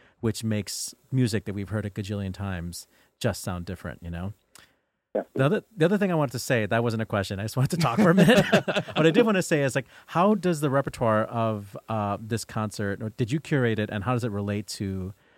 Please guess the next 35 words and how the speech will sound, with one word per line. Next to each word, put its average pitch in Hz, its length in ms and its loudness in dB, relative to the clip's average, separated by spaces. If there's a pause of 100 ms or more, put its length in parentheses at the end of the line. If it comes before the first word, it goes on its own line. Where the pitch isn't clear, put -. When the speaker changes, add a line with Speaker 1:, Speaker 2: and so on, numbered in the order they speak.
(320)
Speaker 1:
uh, 92 260 -4 (140)
the 110 180 -4
art? 90 240 -2 (1300)
Speaker 2:
Sure. 135 360 6 (260)
I 139 100 8
was 160 200 0
in, 143 140 2
uh, 117 320 0
I've 127 200 -8
been 151 160 -2
in, 123 200 -6
uh, 107 40 -8 (160)
consultation 120 680 -6
with, 104 180 -6
uh, 95 220 -4
Lydia, 113 500 -2
uh, 92 260 -8 (440)
Yankovskaya. 107 1040 -4
Speaker 1:
Yankovskaya, - 20 -4 (120)
Speaker 2:
Hopefully 117 280 0
I 139 80 4
didn't 98 160 2
mess - 0 -
Speaker 1:
yes. 110 240 -2
Speaker 2:
it 98 80 -4
up 98 200 -6
too, 107 120 -4
but 98 160 2
yeah. 113 220 0 (180)
<laughs> 151 180 -8
Speaker 1:
Friend 135 140 -2
of 123 60 0
the 127 60 -2
pod, 123 340 2
yeah. 123 220 -2